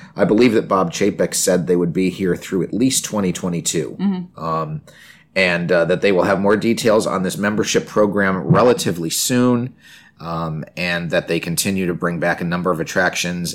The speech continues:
Speaker 1: and more entertainment in phases, specifically highlighting the Disneyland band that returned to the park last Friday.
Speaker 2: Okay. Uh, Stitch is greeting guests at Disneyland?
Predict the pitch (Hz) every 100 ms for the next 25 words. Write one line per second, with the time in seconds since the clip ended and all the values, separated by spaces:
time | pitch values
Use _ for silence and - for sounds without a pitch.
0 | - 120 113 107 92 90 80 80 76 -
1 | 87 82 76 76 73 - 107 101 107 98
2 | 87 - - - - - 107 - 127 -
3 | 117 87 - 101 101 95 95 87 82 92
4 | 80 90 82 80 80 90 95 92 90 78
5 | 87 85 - 87 85 78 92 73 - 71
6 | - 65 64 - - 60 55 - - _
7 | _ 170 175 294 220 339 381 _ _ _
8 | _ _ _ _ - 196 202 - 262 294
9 | - 254 226 196 233 240 233 208 220 285
10 | - - - - 214 202 190 185 220 254
11 | 285 320